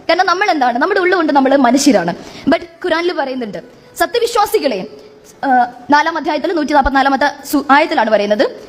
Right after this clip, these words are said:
"സത്യവിശ്വാസികളെ, നിങ്ങൾ കാഫിറുകളെ ഉറ്റമിത്രങ്ങളായി സ്വീകരിക്കരുത്.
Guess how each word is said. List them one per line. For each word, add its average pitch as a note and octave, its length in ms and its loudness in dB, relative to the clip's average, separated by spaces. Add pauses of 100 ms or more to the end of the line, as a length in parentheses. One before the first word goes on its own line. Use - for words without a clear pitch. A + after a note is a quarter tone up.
"സത്യവിശ്വാസികളെ, F4+ 1000 0
നിങ്ങൾ D#4+ 220 2
കാഫിറുകളെ E4 680 0
ഉറ്റമിത്രങ്ങളായി F4 680 2
സ്വീകരിക്കരുത്. A3+ 600 -4